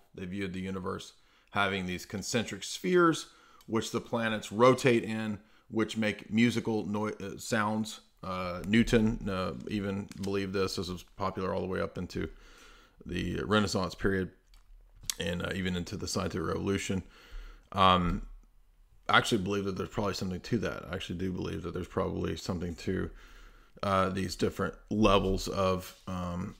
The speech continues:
spiritual worlds, so to speak. Uh, and we know that in, in the tradition of the angelology of the church, there are,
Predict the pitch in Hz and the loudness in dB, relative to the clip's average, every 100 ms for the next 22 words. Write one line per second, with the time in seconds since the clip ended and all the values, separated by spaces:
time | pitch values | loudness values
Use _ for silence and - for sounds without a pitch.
0 | _ _ _ _ _ _ - - _ - | _ _ _ _ _ _ -18 -18 _ -12
1 | - - 107 92 101 90 90 101 98 92 | -10 0 0 4 2 2 0 6 8 8
2 | 92 - - 98 90 - 98 92 - - | 4 0 0 2 2 2 0 0 -6 -10
3 | 82 80 76 62 - - - - - - | -8 -8 -10 -10 -14 -18 -18 -16 -18 -18
4 | - - - - - - - - - - | -20 -18 -18 -18 -20 -20 -20 -20 -20 -8
5 | - 143 143 143 143 143 135 113 123 120 | 8 10 12 12 12 12 12 10 6 4
6 | 113 117 117 117 - - 104 107 - 120 | 4 0 2 0 -4 -12 -8 -4 2 6
7 | 113 - 120 104 107 101 101 - - - | 6 4 2 2 2 2 0 -4 -16 -20
8 | - 117 117 113 104 101 107 104 95 101 | -2 4 10 10 8 6 4 2 0 -2
9 | 95 - 127 120 104 - 120 113 127 117 | -2 -2 4 4 4 2 2 4 4 4
10 | 107 | 2